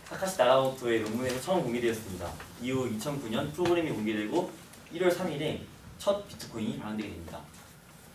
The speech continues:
발행, 첫 이게 개발된 지는 십 년이 지났지만 그래프에서 보시면 알 수 있듯이 비교적 최근 인기를 끄게 되었습니다. 이 비-, 이 비트코인의 기반 기술인 블록체인 또 비트코인이 안정성이 십 년 동안 가면서 유지되면서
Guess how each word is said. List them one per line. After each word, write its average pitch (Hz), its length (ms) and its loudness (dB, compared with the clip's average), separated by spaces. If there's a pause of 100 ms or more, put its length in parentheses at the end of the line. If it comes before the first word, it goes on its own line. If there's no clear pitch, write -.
(120)
발행, 151 300 0
첫 208 320 2
이게 120 260 -2
개발된 156 400 4
지는 139 240 -2
십 180 140 -4
년이 202 240 2
지났지만 185 640 -2
그래프에서 156 480 2
보시면 117 300 -4
알 101 60 -2
수 - 180 -12
있듯이 98 520 -10 (300)
비교적 147 340 -4
최근 208 460 -2
인기를 143 260 -2
끄게 151 160 -2
되었습니다. 98 540 -6 (1700)
이 - 60 -12
비-, - 420 -14
이 117 60 -8
비트코인의 170 540 -2
기반 131 260 -2
기술인 120 280 -6
블록체인 139 520 -4
또 110 340 0
비트코인이 139 640 -4
안정성이 120 760 -2 (240)
십 175 140 -6
년 185 200 0
동안 139 400 4
가면서 110 340 -4
유지되면서 110 720 -2